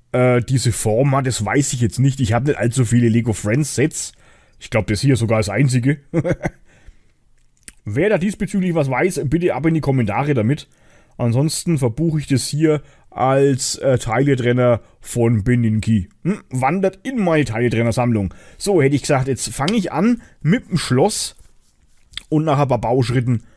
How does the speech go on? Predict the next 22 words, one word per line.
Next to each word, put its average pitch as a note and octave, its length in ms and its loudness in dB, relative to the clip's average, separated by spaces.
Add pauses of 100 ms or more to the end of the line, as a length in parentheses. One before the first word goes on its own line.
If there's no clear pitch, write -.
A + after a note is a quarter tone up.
(260)
melde A#3 520 2
ich F#3+ 120 4
mich F#3+ 260 2
wieder. A#2 400 0 (360)
Bis G3+ 240 0
gleich. A2+ 500 -4 (1120)
Bauschritt F3 600 -2
dreiundzwanzig A2+ 840 0
und E3+ 120 2
somit A#3+ 400 0
der F#3+ 120 0
erste E3+ 360 0
Teil, C#3 540 2 (300)
beziehungsweise B2+ 1000 2 (320)
die B2 120 2
Hälfte C3+ 440 2
der A#2+ 180 2
ersten A#2+ 580 0 (180)
Lego-Anleitung C3+ 1300 2 (160)
hinter B2+ 320 2
uns B2 260 0
gebracht. A2 580 -4